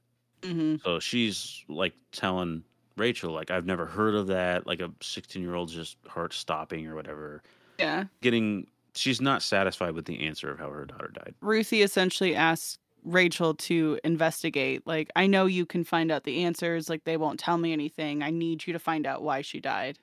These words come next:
Speaker 2: Yeah, so we're finding out Rachel is, like, a jour-, a journalist, essentially.
Speaker 1: Mm-hmm.
Speaker 2: Now, here's the first jump scare because we just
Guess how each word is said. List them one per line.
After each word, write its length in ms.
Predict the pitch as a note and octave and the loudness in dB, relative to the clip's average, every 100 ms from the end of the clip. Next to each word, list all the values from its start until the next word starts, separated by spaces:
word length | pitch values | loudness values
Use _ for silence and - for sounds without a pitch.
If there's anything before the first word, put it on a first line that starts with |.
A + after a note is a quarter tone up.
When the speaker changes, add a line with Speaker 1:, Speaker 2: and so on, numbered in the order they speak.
| _ | _
Speaker 2:
Yeah, 180 | G2+ D#2+ | -6 -6
so 120 | - | -2
we're 80 | G#2+ | -2
finding 300 | F#2+ B2+ B2 | 2 2 4
out 180 | A2 - | 2 -2
Rachel 320 | G2+ G#2 G#2+ F#2 | 0 2 2 -2
is, 80 | |
like, 120 | E2+ F2 | -2 -4
a 40 | |
jour-, 220 | D#2+ - - | -6 -8 -4
a 100 | F#2 | -2
journalist, 600 | F#2+ E2 C2+ - - - | 0 -2 -4 -12 -16 -16
essentially. 400 | - - - - - | -12 -12 -12 -10 -6
Speaker 1:
Mm-hmm. 260 | F3+ E3+ E3+ _ | -4 -6 -8 _
Speaker 2:
Now, 380 | A2+ G#2+ G#2 - _ _ | 2 4 2 -2 _ _
here's 220 | F#2+ G2+ G#2 | -4 -2 -2
the 60 | |
first 260 | A2+ G#2+ G2+ | -2 -2 0
jump 220 | F#2 D#2 | -2 -2
scare 260 | - D2+ C#2+ | -4 -6 -6
because 280 | E2 F#2+ | -4 -4
we 120 | E2+ F#2 | -2 -2
just 320 | F#2+ - | -2 -2